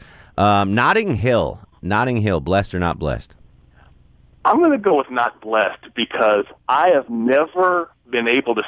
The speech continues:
Speaker 2: sit through a movie where Hugh Grant did not irritate the daylights out of me.
Speaker 1: <laughs> Okay.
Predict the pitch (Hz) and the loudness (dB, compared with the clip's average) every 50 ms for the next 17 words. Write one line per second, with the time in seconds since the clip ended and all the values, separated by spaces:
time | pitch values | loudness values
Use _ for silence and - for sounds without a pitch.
0 | - - 135 135 - - 135 127 120 110 107 110 113 117 117 120 117 113 104 95 | -2 -2 -2 -2 -2 -2 0 0 0 0 0 0 -2 0 -2 -4 -6 -2 -2 -2
1 | 90 - - - 139 143 135 113 113 113 113 113 - - - 92 92 92 107 104 | -2 -4 -6 -4 -2 -2 -2 0 0 0 0 0 -2 -2 -4 -6 -4 -2 0 0
2 | 101 - - - 110 104 101 98 95 - - - 82 82 - - - - - 339 | 0 -2 -4 -2 0 2 2 2 0 -2 -2 -2 -2 -2 -4 -6 -10 -6 -4 -4
3 | - - - 302 - - - 78 76 - - - 240 - - - 185 - - 117 | -4 -2 -2 -4 -2 -2 0 0 0 0 0 -2 -4 -4 -2 -4 -4 -4 -2 -2
4 | 127 131 - - 123 110 110 117 | -2 -2 -2 0 0 0 0 0